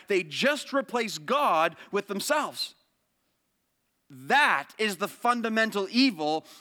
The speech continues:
of the human heart. We reject God's rule in order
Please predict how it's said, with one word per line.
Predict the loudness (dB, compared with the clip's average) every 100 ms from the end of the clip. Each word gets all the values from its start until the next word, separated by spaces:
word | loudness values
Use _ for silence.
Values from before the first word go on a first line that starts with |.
| _
of | -2 -2
the |
human | -6 -4 -4
heart. | -2 0 -2 -4 _ _ _ _ _ _
We | 0 2 2
reject | 2 0 -2 -6 -2 2 2 2 -2 -14 -16 _ _ _ _ _ -20 -14
God's | -2 2 4 4 0
rule | -6 2 4 6 4 2 0 -2 -8 _ _ _ _ _ _ _
in | -2 -2
order | -2 -2 0 2 0